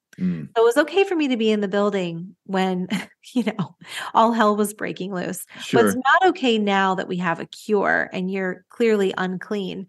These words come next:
Speaker 2: is,
Speaker 1: Yep.
Speaker 2: is really the message that they were giving me. Um, and so thank goodness for, uh, America's Frontline Doctors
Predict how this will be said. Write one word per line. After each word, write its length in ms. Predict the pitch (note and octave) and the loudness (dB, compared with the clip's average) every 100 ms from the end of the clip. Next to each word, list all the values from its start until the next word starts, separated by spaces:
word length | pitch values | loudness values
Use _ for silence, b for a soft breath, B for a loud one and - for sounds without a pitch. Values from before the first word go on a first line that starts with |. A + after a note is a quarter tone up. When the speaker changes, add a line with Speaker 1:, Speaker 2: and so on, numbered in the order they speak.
| B B - | B B 0
Speaker 2:
is, 180 | A3 | 2
Speaker 1:
Yep. 100 | G#3+ A3 | 2 0
Speaker 2:
is 200 | G#3+ - | 0 2
really 240 | A3 G#3 | 2 4
the 120 | G3 F#3 | 4 2
message 360 | F3+ F3+ F#3 | -2 -4 -8
that 140 | F3 E3 | -8 -6
they 140 | G3 | -6
were 80 | G3 | -4
giving 280 | G3+ F#3+ F#3 | -4 -4 -4
me. 220 | F3+ F3 B B B B | -6 -8 B B B B
Um, 460 | - A3 G#3+ G3 G3+ - | 2 4 4 0 -4 -8
and 160 | - A3+ | -6 -2
so 140 | B3+ | 0
thank 260 | A#3+ C#4+ E4+ | 0 -2 -2
goodness 320 | C4 A#3 A3 | 0 0 -2
for, 600 | - G3+ F#3+ F#3 F#3 - - - - | -6 -2 0 0 -2 -4 -12 -18 -10
uh, 180 | - - | -6 -6
America's 480 | - G3+ G#3 G#3 G#3+ | -4 0 0 -2 -4
Frontline 340 | G#3+ F#3 G3 | -2 -2 -2
Doctors 560 | F#3+ F#3 F3+ G3+ F#3+ F#3 | -2 -2 -2 -4 -2 -4